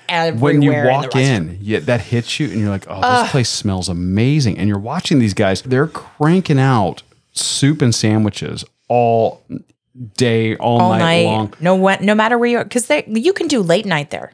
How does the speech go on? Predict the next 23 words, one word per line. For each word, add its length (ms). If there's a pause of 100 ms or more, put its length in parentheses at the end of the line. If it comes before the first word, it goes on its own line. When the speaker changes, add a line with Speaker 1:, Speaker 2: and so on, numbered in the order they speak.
(220)
Speaker 2:
Yes, 460 (800)
which 160
is 60
Speaker 1:
It 60
Speaker 2:
how 120
we 100
first 240
discovered 460
them. 320
Speaker 1:
Mm-hmm. 580 (500)
Speaker 2:
We 140
first 460
had 280
them 240
a 60
couple 300
of 60
years 200
ago 320
flying 340
back 280
from 200
Alaska, 760